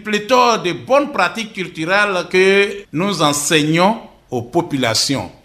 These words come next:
Et si ces populations suivent les directives que sont données ces guides-là, elles pourront s'en sortir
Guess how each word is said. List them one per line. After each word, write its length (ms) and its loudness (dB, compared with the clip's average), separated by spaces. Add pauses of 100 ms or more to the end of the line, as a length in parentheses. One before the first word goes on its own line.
(160)
Et 480 2
si 640 2 (200)
ces 180 -2
populations 840 0 (320)
suivent 580 2 (220)
les 120 0
directives 560 0
que 160 0
sont 540 2 (180)
données 300 0
ces 180 0
guides-là, 720 -2 (280)
elles 200 0
pourront 420 0 (100)
s'en 240 -4
sortir 640 -4